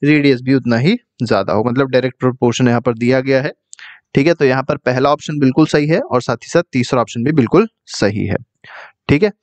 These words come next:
नेक्स्ट पे आते हैं, नेक्स्ट क्वेश्चन है आज का हमारा आखिरी सवाल है, इसमें कहा गया, "An element, uh, belongs to third period and group thirteen", तो पीरियड भी तीसरा दिया है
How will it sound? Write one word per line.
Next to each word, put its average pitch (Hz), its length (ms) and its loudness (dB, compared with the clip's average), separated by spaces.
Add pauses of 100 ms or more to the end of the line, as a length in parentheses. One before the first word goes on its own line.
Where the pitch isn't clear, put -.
(440)
नेक्स्ट 147 320 0
पे - 120 2
आते 160 240 0
हैं, 170 200 -2
नेक्स्ट 139 280 -4
क्वेश्चन 147 340 0
है 156 160 2
आज 139 180 -2
का 139 100 -2
हमारा 123 260 0
आखिरी 123 240 -4
सवाल 139 260 0
है, 143 60 -2
इसमें 139 200 -6
कहा 131 160 0
गया, 143 200 -2
"An 139 60 -2
element, 139 400 0 (640)
uh, 127 140 2
belongs 135 460 0
to 165 140 -2
third 160 220 2
period 160 340 0
and 165 140 2
group 147 220 0 (100)
thirteen", 113 360 -4
तो 127 80 0
पीरियड 143 360 2
भी 160 120 -4
तीसरा 160 360 0
दिया 156 260 0
है 180 140 -2